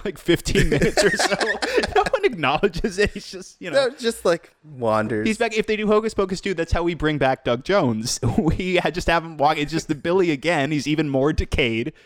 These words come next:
Speaker 1: But, like, he's just walking back. It's just background of shots.
Speaker 2: Yeah.
Speaker 1: Nobody's ever like, "Hey," they kinda know he's there, you know?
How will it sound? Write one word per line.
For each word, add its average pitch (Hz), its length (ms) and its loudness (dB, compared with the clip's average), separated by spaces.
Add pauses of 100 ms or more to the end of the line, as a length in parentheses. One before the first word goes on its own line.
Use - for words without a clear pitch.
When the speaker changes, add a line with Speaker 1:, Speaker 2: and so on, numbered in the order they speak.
(320)
Speaker 1:
But, 156 180 0
like, 156 200 0
he's 175 100 -4
just 165 140 -8
walking 127 420 2
back. 151 260 -2
It's 113 140 -16
just - 160 -20
background 156 320 -2
of 143 80 0
shots. - 480 -4
Speaker 2:
Yeah. 151 220 2
Speaker 1:
Nobody's 139 380 2
ever 151 140 2
like, 151 200 2
"Hey," 180 380 -2
they 185 60 -2
kinda 269 220 0
know 208 140 2
he's 208 160 -2
there, 143 340 2 (320)
you 156 100 0
know? 160 240 0